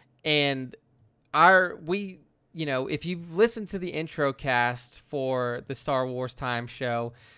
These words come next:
then you know that both of us, you know, are huge gamers. We have been forever. And that Star Wars really ignited our passion for not only just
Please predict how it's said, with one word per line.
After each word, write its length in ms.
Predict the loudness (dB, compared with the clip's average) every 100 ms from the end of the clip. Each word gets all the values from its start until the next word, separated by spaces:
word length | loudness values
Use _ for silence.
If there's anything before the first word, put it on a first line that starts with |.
| _ _
then 180 | 0 0
you 160 | -2 0
know 260 | 4 4
that 280 | 4 -2 2
both 240 | 2 2
of 120 | 0 0
us, 460 | 0 -2 -10 -14 -20 _ _ -8
you 120 | -4
know, 320 | -2 -2 -4 0
are 320 | 0 0 -4
huge 480 | -8 -2 -2 -4 -16 _ _ -4
gamers. 760 | 0 0 -2 -4 -4 -6 -10 -14 -20 -12
We 120 | -6
have 220 | 2 2 2
been 120 | -4
forever. 560 | -2 -2 0 0 -2 -6 -20 -20 _ -6
And 140 | 0
that 140 | 0
Star 360 | -2 0 2 4
Wars 340 | 0 -2 -4 -2
really 300 | 0 0 -2
ignited 500 | -6 -2 0 0 0
our 120 | -2
passion 540 | 0 0 0 -6 -12
for 460 | -10 -6 -6 -6 -8
not 200 | -2 -2
only 260 | -2 -4 -10
just 340 | -8 -10 -10